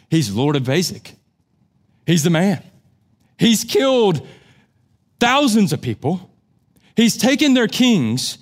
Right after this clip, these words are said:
and it wasn't enough to put the sword through them. No, he had to cut off their thumbs and had to cut off their big toes.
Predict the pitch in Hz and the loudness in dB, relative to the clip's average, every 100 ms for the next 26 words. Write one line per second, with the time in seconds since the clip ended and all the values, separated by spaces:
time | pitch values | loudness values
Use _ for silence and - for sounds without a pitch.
0 | - 208 240 262 285 277 226 226 - 233 | -2 0 2 0 2 2 2 2 0 -2
1 | 277 202 - 277 320 - 160 110 87 - | 0 -2 0 0 0 0 -2 -4 -8 -16
2 | _ _ - 226 294 190 - - 254 254 | _ _ -2 0 2 0 -4 -2 0 2
3 | 208 262 262 254 247 - 254 214 220 - | 0 0 0 0 -2 0 0 2 0 -4
4 | - - - 226 185 262 254 247 180 240 | -16 -6 0 0 0 0 0 0 0 0
5 | - 247 214 127 - | 0 0 0 -2 -6